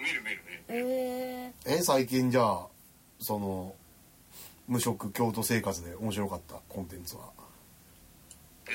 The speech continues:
Speaker 1: 今見てんのは、
Speaker 3: うん。
Speaker 1: あの、ガ-、ガールズっていうね、
Speaker 3: うん。
Speaker 1: もう、もう十年ぐらい前のドラマなんだけど。
Speaker 3: うん。
Speaker 2: うんうんうん。
Speaker 1: あのー、ニュー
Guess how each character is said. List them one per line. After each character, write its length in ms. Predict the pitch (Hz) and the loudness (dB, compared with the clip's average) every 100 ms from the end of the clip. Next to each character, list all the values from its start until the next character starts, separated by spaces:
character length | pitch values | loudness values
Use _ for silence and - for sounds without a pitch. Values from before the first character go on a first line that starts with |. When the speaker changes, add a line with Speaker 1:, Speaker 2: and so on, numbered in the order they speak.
| - - | 2 2
Speaker 1:
今 200 | 339 262 | 0 -2
見 120 | 233 | -2
て 140 | - | -4
ん 80 | 196 | -4
の 80 | - | -6
は、 320 | - - - | -6 -6 -2
Speaker 3:
う 40 | 120 | 0
ん。 40 | |
Speaker 1:
あ 60 | 98 | 0
の、 100 | 82 - - - - | -4 -12 -18 -20 -12
ガ-、 100 | - - - | -12 -12 -8
ガ 80 | 123 - - | -6 -4 -4
ー 40 | |
ル 100 | 107 | -4
ズ 140 | 95 - | -6 -10
っ 20 | - - | -14 -14
て 80 | |
い 100 | - | -14
う 40 | - | -16
ね、 240 | - - - 123 | -18 -18 -8 -4
Speaker 3:
う 40 | |
ん。 20 | |
Speaker 1:
も 80 | 92 - - - | -4 -6 -14 -10
う、 40 | - 127 - | -8 -8 -6
も 60 | - | -4
う 40 | |
十 140 | - | -4
年 340 | 254 262 254 - | -2 0 0 0
ぐ 60 | - | -2
ら 80 | |
い 40 | - | -4
前 180 | 165 - | -10 -14
の 60 | |
ド 100 | - | -14
ラ 80 | - | -14
マ 120 | - | -12
な 80 | 80 | -12
ん 60 | - | -14
だ 60 | |
け 80 | - | -18
ど。 60 | - - - - | -20 -20 -8 -2
Speaker 3:
う 40 | |
ん。 40 | 123 | 0
Speaker 2:
う 20 | |
ん 40 | |
う 20 | |
ん 20 | - | -2
う 20 | |
ん。 360 | 190 190 180 175 175 165 - - - - - - - - - - | -8 -10 -10 -12 -14 -14 -16 -20 -20 -20 -20 -20 -20 -18 -18 -8
Speaker 1:
あ 240 | 117 120 | -6 -4
の 80 | 117 | -6
ー、 640 | 110 107 104 101 98 95 87 - - - - - - - - - - 139 | -8 -8 -8 -6 -8 -10 -14 -18 -20 -20 -20 -20 -20 -20 -20 -20 -12 -6
ニ 80 | |
ュ 40 | |
ー 40 | 196 | -2